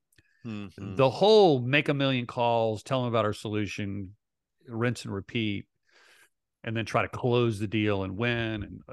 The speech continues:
Speaker 2: overcome objections and all that stuff, which you need to do all that, but there's a better way to do
Speaker 1: There's a
Speaker 2: it.
Speaker 1: better way.
Speaker 2: There's
Speaker 1: Yeah.
Speaker 2: a better way to do it, but the, the, the traditional approach isn't working. And I think, I think people are getting warm,
Speaker 1: Yeah.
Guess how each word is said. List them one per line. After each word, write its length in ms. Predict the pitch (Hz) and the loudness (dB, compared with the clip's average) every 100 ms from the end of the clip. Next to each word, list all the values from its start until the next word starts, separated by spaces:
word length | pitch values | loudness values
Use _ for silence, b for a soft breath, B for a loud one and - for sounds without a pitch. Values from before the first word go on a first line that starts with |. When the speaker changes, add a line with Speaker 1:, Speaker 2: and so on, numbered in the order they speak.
| - | -4
Speaker 2:
overcome 420 | 135 131 - 123 | -2 -2 -2 -6
objections 520 | 107 104 110 - 101 | -4 -2 -4 -4 -8
and 100 | 107 | -4
all 80 | 104 | -4
that 120 | 101 | -4
stuff, 180 | - 101 - | -6 -8 -2
which 280 | 131 - - _ _ _ | -4 -4 -14 _ _ _
you 180 | 131 160 | -4 0
need 160 | 190 185 | 2 2
to 80 | 120 | 0
do 240 | 131 175 | 2 2
all 140 | 196 | 2
that, 360 | 190 190 - 117 | 2 0 -4 -2
but 160 | 135 113 | -2 0
there's 160 | 117 | -2
a 60 | 120 | -2
better 340 | 92 117 135 | 0 0 2
way 180 | 131 127 | 0 2
to 100 | 123 | 0
do 160 | 120 143 | 0 -2
Speaker 1:
There's 80 | |
a 60 | 156 | -4
Speaker 2:
it. 120 | - | -2
Speaker 1:
better 320 | 117 110 104 | 2 4 2
way. 400 | 90 78 65 - - | -2 -4 -6 -8 -4
Speaker 2:
There's 140 | 131 | 2
Speaker 1:
Yeah. 80 | 127 | 2
Speaker 2:
a 60 | 87 | 4
better 220 | 135 127 | 4 4
way 140 | 123 | 2
to 60 | 117 | 0
do 180 | 110 143 | 0 0
it, 140 | 110 90 | 0 -4
but 140 | 117 | -10
the, 340 | - 127 131 147 | -10 -10 -10 -6
the, 160 | 127 - _ | -8 -8 _
the 140 | 123 123 | -10 -6
traditional 420 | 143 185 - 139 | 0 0 0 -2
approach 300 | - 131 - | 0 -2 -2
isn't 180 | 113 101 | -6 -4
working. 400 | 107 104 95 95 | -4 -6 -12 -10
And 80 | 113 | -8
I 80 | |
think, 240 | 110 123 95 _ - | -6 -8 -10 _ -14
I 60 | |
think 180 | - 113 | -8 -6
people 260 | 123 110 104 | -6 -6 -6
are 140 | 95 | -6
getting 280 | 92 95 92 | -10 -12 -10
warm, 200 | 95 95 | -10 -10
Speaker 1:
Yeah. 120 | - | -12